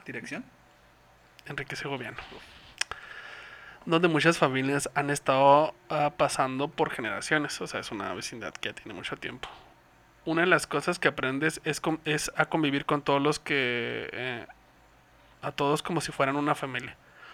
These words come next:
Speaker 2: O sea, que todos los de la... Quiero entender que todos los de la vecindad... En la vecindad del Chavo
Speaker 1: Sí, no, o sea,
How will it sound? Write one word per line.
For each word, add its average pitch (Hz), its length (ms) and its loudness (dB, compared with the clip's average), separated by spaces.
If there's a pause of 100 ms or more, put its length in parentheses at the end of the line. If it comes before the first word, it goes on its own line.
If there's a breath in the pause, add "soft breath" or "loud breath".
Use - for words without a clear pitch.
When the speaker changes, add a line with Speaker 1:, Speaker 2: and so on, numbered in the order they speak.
(140)
Speaker 2:
O 151 80 -4
sea, 147 160 0
que 143 100 -4
todos 151 240 4
los 170 160 0
de 165 100 6
la... 156 600 6
Quiero 156 120 4
entender 151 280 4
que 165 80 4
todos 156 200 6
los 165 120 4
de 160 100 4
la 139 120 0
vecindad... 131 460 -2 (1900 loud breath)
En 156 260 -2
la 170 120 -2
vecindad 190 680 -2
del 160 120 -2
Chavo 160 280 4
Speaker 1:
Sí, 196 60 4
no, 196 160 4
o 147 60 2
sea, 165 240 8